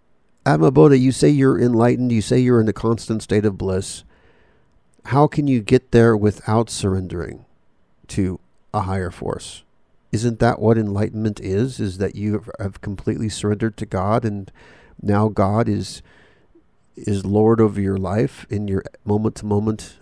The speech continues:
interactions?" And my answer to that question is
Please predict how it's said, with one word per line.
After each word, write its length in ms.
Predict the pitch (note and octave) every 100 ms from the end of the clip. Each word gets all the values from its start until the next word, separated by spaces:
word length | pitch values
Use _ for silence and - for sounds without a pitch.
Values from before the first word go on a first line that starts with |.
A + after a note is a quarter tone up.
| -
interactions?" 840 | A2 G#2 G#2 G#2 - C3+ D3 - _ _ _ _ _ _ - _ _ _
And 140 | A2 A2
my 120 | A#2
answer 360 | A2 E3 - C3+
to 100 | -
that 180 | G2+ -
question 480 | B2+ C#3+ - G2
is 480 | F#2+ F#2 F#2+ - -